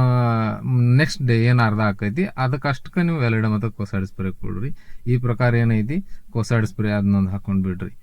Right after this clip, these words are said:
ಈಗೇನೈತಿ, ಈ ಆ ಥರ ವಾಸದ ಮುಂದಿನ ಸ್ಟೇಜ್ ಏನದಾವು, ನಾವು ಜಿ ಎ ಕೊಡಾಕ್ ಚಾಲೂ ಮಾಡ್ತೀವಿ. ಜಿ ಎ ಕೊಡೋ ಸ್ಟೇಜ್ದಾಗ ಏನೈತಿ, ಈಗ ಮಳಿ ಬರೋದು ಇ-, ಇವತ್ತು ವಾತಾವರಣ ಐತಂದ್ರೆ ಇವತ್ತು ಒಂದಿಟ್ಟ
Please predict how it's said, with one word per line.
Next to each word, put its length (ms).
ಈಗೇನೈತಿ, 640
ಈ 240
ಆ 220
ಥರ 160
ವಾಸದ 400
ಮುಂದಿನ 420
ಸ್ಟೇಜ್ 340
ಏನದಾವು, 600
ನಾವು 280
ಜಿ 200
ಎ 100
ಕೊಡಾಕ್ 300
ಚಾಲೂ 200
ಮಾಡ್ತೀವಿ. 460
ಜಿ 180
ಎ 100
ಕೊಡೋ 220
ಸ್ಟೇಜ್ದಾಗ 580
ಏನೈತಿ, 540
ಈಗ 280
ಮಳಿ 300
ಬರೋದು 360
ಇ-, 220
ಇವತ್ತು 260
ವಾತಾವರಣ 420
ಐತಂದ್ರೆ 420
ಇವತ್ತು 260
ಒಂದಿಟ್ಟ 280